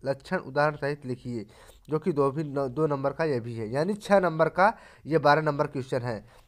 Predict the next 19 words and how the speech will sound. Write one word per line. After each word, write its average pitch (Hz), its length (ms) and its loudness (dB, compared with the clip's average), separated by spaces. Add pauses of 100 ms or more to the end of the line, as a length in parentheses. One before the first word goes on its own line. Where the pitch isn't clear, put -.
तो - 60 -8
आपको 190 420 8
अब 190 60 8
बारी 160 280 8
बारी 170 180 6
से 160 140 -6
करके 180 640 -2 (140)
पहले 160 220 6
आपको 165 640 8
रस 156 260 2
बताएंगे, 185 440 2
फिर 196 240 -2
अलंकार 139 480 4
बताएंगे, 165 400 -2
फिर 226 240 -8 (100)
छंद 143 260 -6
बताएंगे। 120 440 -6
ठीक 208 220 -4
है, 160 200 -2